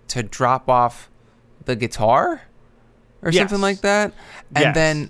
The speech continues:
Speaker 1: Christopher Lee is, like, watching. And so I think that Christopher Lee is some sort of demonic presence,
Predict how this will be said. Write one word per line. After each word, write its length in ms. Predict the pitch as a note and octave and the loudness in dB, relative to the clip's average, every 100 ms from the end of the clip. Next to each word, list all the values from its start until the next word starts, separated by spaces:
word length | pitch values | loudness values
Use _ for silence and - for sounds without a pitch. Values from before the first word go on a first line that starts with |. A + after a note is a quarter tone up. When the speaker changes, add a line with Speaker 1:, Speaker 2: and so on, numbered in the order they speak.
| - | -8
Speaker 1:
Christopher 520 | - G3 - F#3+ E3 | -2 -2 -2 -4 -4
Lee 200 | D3 D3 | -2 -2
is, 160 | B2+ A#2+ | -2 -2
like, 160 | A2+ A2 | -4 -4
watching. 540 | B2+ D#3+ D#3 - A2 | 0 0 -2 -6 -6
And 100 | A2 | -4
so 100 | - | -2
I 40 | C#3+ | -2
think 200 | F#3+ F#3 | -4 -8
that 120 | F3+ | -6
Christopher 460 | F3+ - D#3 D3 | -8 -8 -10 -6
Lee 220 | C3 C3 C3 | -4 -2 -4
is 400 | B2 A#2 G#2+ - - - - - _ _ _ _ | -2 -2 -2 -8 -16 -20 -20 -20 _ _ _ _
some 200 | - D#3+ | -4 -4
sort 240 | D3 D#3 C3 | -2 0 0
of 180 | G#2+ G2+ - - | -2 -12 -14 -4
demonic 500 | C3 B2 B2+ B2 - | 0 2 2 0 -4
presence, 600 | C3+ B2 B2 A#2 - | -2 -2 -2 -2 -2